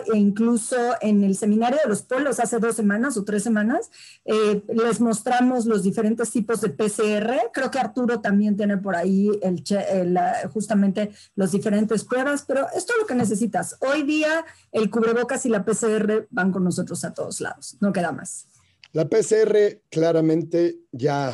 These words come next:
Speaker 2: <laughs> llegó pa' quedarse, y más desde la semana
Speaker 1: Ajá.
Speaker 2: pasada, veintiséis de enero, que la pusieron lo-, eh, Estados Unidos, eh, en obligación para entrar,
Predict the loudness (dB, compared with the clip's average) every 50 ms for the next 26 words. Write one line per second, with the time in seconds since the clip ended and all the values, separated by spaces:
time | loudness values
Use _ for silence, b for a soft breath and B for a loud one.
0 | -8 -12 _ _ -18 -14 -14 -12 -10 -10 -8 -6 -6 -6 -6 -6 -8 -10 -10 -12
1 | -12 -12 -12 -10 -6 -6 -4 -2 -2 -2 -2 -4 -8 _ -10 -8 -6 -4 -2 -2
2 | -2 -2 -2 -4 -6 -10 -12 -8 -8 -6 -6 -4 -4 -6 -4 -4 -4 -2 -2 -2
3 | -2 -4 -6 -10 -8 -6 -6 -4 -6 -8 -10 -12 -12 -10 -8 -8 -6 -4 -4 -4
4 | -2 -2 -2 -2 -4 -6 -8 b b b b b b _ -8 -6 -4 -4 -4 -4
5 | -6 -6 -8 -10 -14 b b b b -16 -12 -12 -12 -10 -8 -6 -2 -2 0 0
6 | 0 0 -2 -2 -2 -4 -4 -4 -4 -6 -4 -4 -6 -6 -6 -8 -10 -10 -6 -6
7 | -6 -4 -6 -6 -8 -6 -4 -4 -2 -2 -4 -4 -8 -14 _ _ _ _ _ _
8 | _ _ _ -12 -10 -8 -8 -8 -8 -10 -10 -10 -10 -10 -10 -10 -12 -12 -10 -10
9 | -10 -8 -10 -10 -10 -10 -8 -8 -8 -10 -12 -12 -12 -12 -14 -16 -18 -18 -20 -16
10 | -12 -10 -10 -10 -12